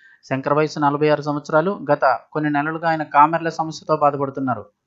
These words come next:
చెన్నైలో మంగళవారం ఓ సినిమా షూటింగ్లో స్పృహ తప్పి పడిపోవడంతో శంకర్ను హాస్పిటల్కి తరలించారు.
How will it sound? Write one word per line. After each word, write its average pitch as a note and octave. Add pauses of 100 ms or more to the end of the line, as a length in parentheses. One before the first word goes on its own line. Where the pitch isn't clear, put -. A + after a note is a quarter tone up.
(1120)
చెన్నైలో F3+
మంగళవారం E3
ఓ D3
సినిమా D3+
షూటింగ్లో D3
స్పృహ C#3
తప్పి D3
పడిపోవడంతో C#3
శంకర్ను C#3+
హాస్పిటల్కి C3+
తరలించారు. B2